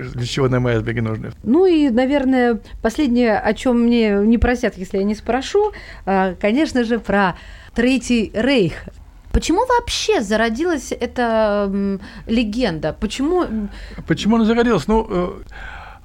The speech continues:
Speaker 1: я думаю, скорее всего, это связано с тем, что до войны,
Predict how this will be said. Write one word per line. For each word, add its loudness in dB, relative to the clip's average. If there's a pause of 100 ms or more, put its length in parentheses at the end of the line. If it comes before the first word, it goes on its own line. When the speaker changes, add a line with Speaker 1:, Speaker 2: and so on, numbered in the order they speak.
(140)
Speaker 1:
я 2
думаю, 0
скорее -2
всего, -2
это -6
связано 0
с -6
тем, 0
что -4
до 0
войны, 0